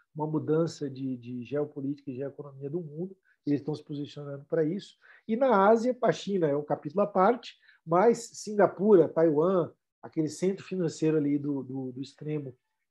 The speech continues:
dependendo de onde você olha, do extremo leste, né, asiático, também já tem uma legislação diferente, principalmente Singapura, onde tem coisas que são permitidas, que não são em outros lugares do mundo, mas são extremamente legisladas.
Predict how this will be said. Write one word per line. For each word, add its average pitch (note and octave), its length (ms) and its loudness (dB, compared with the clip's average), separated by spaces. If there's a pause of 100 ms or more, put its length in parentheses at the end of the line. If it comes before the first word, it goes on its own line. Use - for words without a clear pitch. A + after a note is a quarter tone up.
(160)
dependendo D3+ 400 0
de D#3 100 -6
onde D3+ 200 -6
você - 100 -2
olha, B2+ 300 0
do C3 80 -12
extremo D3 500 -4 (300)
leste, D3+ 600 2 (300)
né, C#3+ 140 -4
asiático, D3+ 720 0
também G#3 480 2
já G#3 120 2
tem G3+ 140 -6
uma G3+ 80 -4
legislação F3+ 540 0
diferente, E3 580 -10 (260)
principalmente F3+ 460 0
Singapura, F3 640 0 (260)
onde D3+ 220 -4
tem D#3+ 180 -6
coisas D#3+ 320 0
que - 120 -20
são D3+ 160 -10
permitidas, F#3+ 800 -2
que - 120 -20
não D3 140 -12
são D3+ 160 -12
em D3 40 -8
outros D3 180 -14
lugares C#3+ 280 -6
do F#3 80 -8
mundo, F#3+ 300 -12 (280)
mas D#3 200 0
são E3+ 140 -4
extremamente E3+ 600 -4
legisladas. E3 500 -6